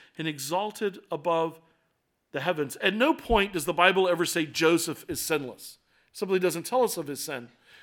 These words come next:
But with Jesus, he is sinless. And we are told repeatedly that he is sinless. Paul says in Second Corinthians five twenty-one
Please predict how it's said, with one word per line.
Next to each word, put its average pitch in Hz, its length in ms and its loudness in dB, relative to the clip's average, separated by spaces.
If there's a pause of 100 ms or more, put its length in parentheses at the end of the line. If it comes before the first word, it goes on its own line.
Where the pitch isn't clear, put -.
But 190 160 4
with 175 220 4
Jesus, 269 800 4 (280)
he 196 220 4
is 180 180 6
sinless. 139 720 0 (540)
And 202 100 2
we 214 80 4
are 196 80 8
told 214 320 2
repeatedly 202 840 2 (220)
that 165 140 0
he 175 100 0
is 160 180 2
sinless. 151 460 -2 (240)
Paul 247 260 4
says 180 300 4
in 180 80 -4
Second 190 320 -2
Corinthians 175 380 -2
five 180 260 4
twenty-one 175 480 0